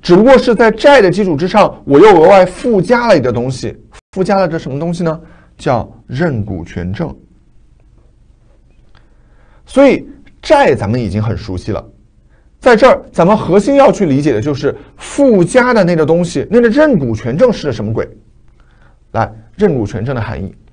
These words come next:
公司向股东发放的一种凭证，授权其持有者在一个特定的期间，以特定的价格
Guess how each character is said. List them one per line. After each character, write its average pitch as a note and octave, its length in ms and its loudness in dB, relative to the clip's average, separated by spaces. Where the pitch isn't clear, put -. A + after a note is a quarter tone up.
公 B3 200 4
司 A#3+ 420 0
向 G3+ 320 -2
股 A#2 200 -4
东 F3+ 200 -2
发 G#3+ 240 0
放 G#3 200 -2
的 C#3 80 -4
一 C#3 100 -4
种 F#2+ 300 -8
凭 G2+ 340 -8
证， F3 160 0
授 C#4 320 4
权 C3+ 340 0
其 F3 440 -2
持 F#3+ 220 -4
有 A#3 220 6
者 - 300 -2
在 F#3 200 2
一 D3+ 140 0
个 F3 100 -2
特 G3+ 480 0
定 F#3 220 -2
的 B2+ 100 -2
期 D#3 200 -6
间， E3+ 260 0
以 D3 240 -2
特 A#3 420 2
定 F#3 120 0
的 E3 100 -2
价 D#3 180 -2
格 A#2 300 -2